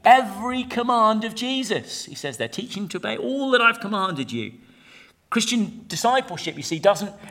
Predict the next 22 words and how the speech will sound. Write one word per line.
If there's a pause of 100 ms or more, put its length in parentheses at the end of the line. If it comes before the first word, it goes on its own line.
end
at
conversion.
Never
make
that
mistake
when
you
read,
you
read
these
verses. (240)
We're
not
to
just
go
out
and
just,